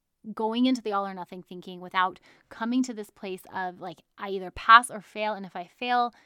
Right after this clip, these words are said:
I'm throwing in the towel, which a lot of us stay on that rat wheel and we can't get off of it. This is your guide to finally figure out a plan on how to not just get healthy and fit, but to do it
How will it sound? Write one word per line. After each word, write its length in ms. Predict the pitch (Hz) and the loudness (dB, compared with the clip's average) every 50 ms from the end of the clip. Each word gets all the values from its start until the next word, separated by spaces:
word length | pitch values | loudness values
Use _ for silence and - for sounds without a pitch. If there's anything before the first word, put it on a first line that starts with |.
| _ _ _ _ - | _ _ _ _ -10
I'm 140 | 185 180 | -10 -10
throwing 340 | - - 247 247 254 262 269 | -8 -2 2 4 4 4 4
in 140 | 269 262 262 | 4 2 0
the 80 | 269 254 | 0 -2
towel, 320 | - 202 214 202 180 175 | -2 4 4 4 4 4
which 160 | 185 196 - | -4 -12 -12
a 80 | 202 190 | -12 -12
lot 280 | 190 190 190 196 202 | -6 0 0 0 0
of 100 | 214 220 | 0 -4
us 120 | 226 220 - - - | -6 -8 -10 -12 -14
stay 280 | - 202 190 190 220 | -10 -8 -8 -6 -6
on 220 | 240 - 202 196 202 | -2 -2 -4 -4 -2
that 200 | 190 190 - 185 | -6 -6 -6 -8
rat 220 | 180 156 165 - | -12 -14 -12 -12
wheel 180 | 226 240 254 269 | -8 -6 -2 -2
and 60 | 247 | -2
we 80 | 208 185 | -4 -6
can't 260 | - - 202 185 202 | -10 -14 -14 -12 -12
get 160 | 214 - - | -14 -10 -8
off 200 | 180 175 - - | -8 -8 -8 -8
of 120 | 185 170 | -14 -12
it. 140 | 202 226 - | -12 -14 -12
This 160 | - - - | -14 -14 -12
is 120 | 247 233 233 | -12 -10 -10
your 100 | 254 226 | -12 -10
guide 380 | 190 220 196 185 180 185 180 | -2 0 2 2 2 0 -4
to 80 | - 185 | -12 -16
finally 380 | - - - 180 190 196 208 202 | -10 -4 -4 -4 -4 -4 -8 -12
figure 320 | - - 233 214 220 - | -14 -14 -14 -12 -8 -2
out 220 | - 185 180 - | 0 0 0 0
a 80 | - 180 | -4 -12
plan 420 | _ - - 214 196 190 190 185 | _ -12 -12 -10 -8 -8 -8 -10
on 80 | 185 180 | -10 -12
how 240 | - 196 185 185 190 - | -6 -4 -4 -4 -4 -8
to 240 | - 214 190 190 180 - - - - - _ - | -10 -6 -6 -8 -8 -8 -20 -20 -20 -20 _ -6
not 220 | 226 226 240 277 269 | 0 0 0 2 2
just 220 | 381 403 - - | -2 -4 -2 0
get 180 | - 349 311 269 | 0 0 0 0
healthy 380 | - 240 240 254 - 277 269 | 0 0 0 0 -2 -6 -6
and 140 | 247 220 208 | -6 -8 -10
fit, 400 | - - - 185 196 247 262 220 | -12 -14 -10 -4 -4 -4 -4 -4
but 120 | 233 190 - | -10 -8 -8
to 100 | - 214 | -8 -8
do 260 | 185 - - 208 214 | -4 -6 -2 0 2
it 280 | 226 254 294 285 - | 4 4 4 4 2